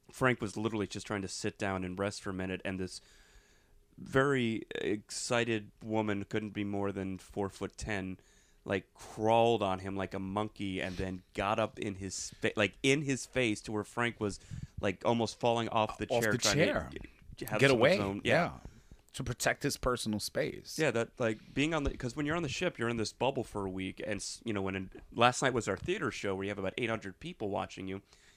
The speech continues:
Speaker 1: and suddenly, almost overnight, you become, like, a celebrity on the ship. So people see you and they just get up in your shit.
Speaker 2: They're in your face, man.
Speaker 1: They are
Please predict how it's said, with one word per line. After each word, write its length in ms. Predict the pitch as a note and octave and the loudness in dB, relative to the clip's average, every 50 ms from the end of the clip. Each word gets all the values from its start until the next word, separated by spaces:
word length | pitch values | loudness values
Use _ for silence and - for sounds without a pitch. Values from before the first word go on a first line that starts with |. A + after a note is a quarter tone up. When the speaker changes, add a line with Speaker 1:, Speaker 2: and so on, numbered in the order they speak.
| _ _ _ - C#3 | _ _ _ -6 -6
Speaker 1:
and 140 | C3 B2+ - | -4 -4 -4
suddenly, 580 | - G#3+ A#3 G#3+ F3 C#3+ B2+ B2 A#2 A2 - - _ _ - - - - - - _ - - - | -4 -4 -4 -4 -2 -2 -2 -2 -2 -6 -10 -16 _ _ -20 -20 -20 -20 -20 -20 _ -14 -6 -2
almost 260 | D3 C#3+ D3+ C3+ - | 0 0 0 0 0
overnight, 420 | C#3 C3 A#2 A#2 B2 C3+ C3 A2+ | 0 0 0 0 2 0 0 0
you 60 | A2 G#2 | -2 -4
become, 420 | G2+ A2 - - G#2+ G#2 G#2 G#2 | -4 -6 -6 -4 -4 -4 -2 -2
like, 260 | G2+ G2 F#2+ F#2+ F#2 - - - - - | 0 0 -2 -2 -4 -6 -14 -14 -12 -6
a 140 | - - G2+ | -4 -4 -4
celebrity 520 | - - - G#2+ G2+ G2 G2 G#2 G2+ G2+ G2 | -4 -4 -4 -2 -2 -2 -2 -2 -4 -4 -4
on 100 | G#2 G#2+ | -4 -4
the 60 | G#2+ | -6
ship. 380 | - - - - - - - - - - - - - - - - | -8 -8 -8 -8 -10 -12 -14 -20 -20 -20 -20 -20 -20 -20 -20 -10
So 120 | - - A#2 | -6 -6 -4
people 280 | - - D#3 - - C3+ | -4 -4 -6 -4 -4 -6
see 200 | - - - - A3+ | -4 -4 -4 -2 0
you 60 | F3+ | 0
and 160 | C3+ A2 G#2 G2+ | 2 2 2 0
they 320 | G2+ G2 G2 G2 G2 F#2 - - - _ _ _ _ _ _ _ | 0 0 0 -2 -4 -6 -8 -14 -20 _ _ _ _ _ _ _
just 300 | - - G2+ - - _ - | -10 -10 -10 -10 -12 _ -6
get 160 | - G#2 G#2 | -2 -2 -2
up 100 | A#2 - | -2 -4
in 80 | F3+ F3 | -8 -10
your 80 | F3 E3+ | -10 -8
shit. 360 | - - - - G#3+ - - - - _ _ - - - - - | -6 -6 -6 -6 -8 -8 -10 -14 -18 _ _ -12 -8 -8 -8 -6
Speaker 2:
They're 200 | - B2+ B2 - - - | -6 -8 -10 -8 -8 -4
in 160 | C3 C3+ C#3+ | -4 -4 -2
your 100 | B2+ A2 | -4 -6
face, 440 | - - - G2+ A2 G2+ - - - | -8 -8 -6 -4 -4 -4 -4 -6 -6
man. 180 | E2+ D#2+ D2+ D2+ | -6 -6 0 2
Speaker 1:
They 140 | A2+ G#2+ | 4 4
are 140 | G2+ G2+ - | 4 2 0